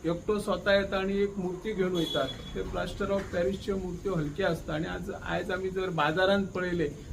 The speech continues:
त्या बाजारांत ते मुर्तीकार मूर-, मुर्त्यो विकना, तेची ती कला थंय दिसून येना. तो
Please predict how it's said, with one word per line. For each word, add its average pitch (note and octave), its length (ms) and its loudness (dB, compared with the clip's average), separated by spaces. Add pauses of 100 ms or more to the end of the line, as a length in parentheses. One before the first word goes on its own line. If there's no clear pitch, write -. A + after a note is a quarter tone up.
(140)
त्या F3 80 0
बाजारांत F3+ 680 4
ते G#3+ 60 8
मुर्तीकार G#3+ 680 2
मूर-, G#3 320 0
मुर्त्यो F#3+ 400 2
विकना, E3+ 360 0
तेची E3+ 300 -4
ती G3+ 180 -4
कला G3 320 4 (140)
थंय G#3 120 0
दिसून F#3 380 -2
येना. D3 180 0
तो F#3 380 0